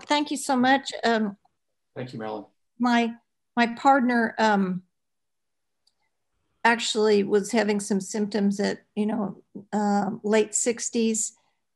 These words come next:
Speaker 1: and she went through your protocol with Doctor Nancy Lonsdorf, and it helped tremendously. So
Speaker 2: I'm so
Speaker 1: thank
Speaker 2: happy to hear that. Yeah, Nancy's been fantastic. So glad that she's doing this. And of course, she brings her Ayurvedic training as well.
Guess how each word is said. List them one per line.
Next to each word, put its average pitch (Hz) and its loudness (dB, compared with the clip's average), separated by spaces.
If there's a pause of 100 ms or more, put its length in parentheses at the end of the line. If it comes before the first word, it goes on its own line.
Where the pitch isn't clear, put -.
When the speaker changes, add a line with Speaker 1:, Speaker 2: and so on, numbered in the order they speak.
Speaker 1:
and 208 2
she 247 -4
went 226 0
through 226 0
your 196 0
protocol 208 0
with 185 -6
Doctor 190 -4
Nancy 196 -2
Lonsdorf, 185 -6
and 175 -8
it 180 -4
helped 202 -4
tremendously. 185 -4 (540)
So - -12
Speaker 2:
I'm 123 -8
so 160 -6
Speaker 1:
thank 196 -2
Speaker 2:
happy 143 0
to 117 -4
hear 117 2
that. 104 2
Yeah, 120 2
Nancy's 135 -2
been 139 -4
fantastic. 139 -2
So 147 -4
glad 135 0
that - -6 (460)
she's 120 -8
doing 143 4
this. 147 0
And 120 -2
of - -16
course, 127 -2
she 135 -4
brings 127 -2
her 120 0
Ayurvedic 117 2
training 123 -6
as 104 -8
well. 123 4